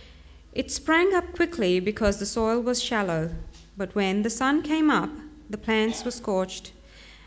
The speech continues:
and they withered because they had no root. Other seeds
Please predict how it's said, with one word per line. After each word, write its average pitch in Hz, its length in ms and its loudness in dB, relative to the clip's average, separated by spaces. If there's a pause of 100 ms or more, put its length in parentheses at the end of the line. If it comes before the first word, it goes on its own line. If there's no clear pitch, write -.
and 214 160 4
they 220 80 6
withered 269 380 6
because 220 480 2
they 202 100 2
had 196 180 -2
no 208 220 4
root. 220 400 0 (580)
Other 277 220 4
seeds 196 500 -4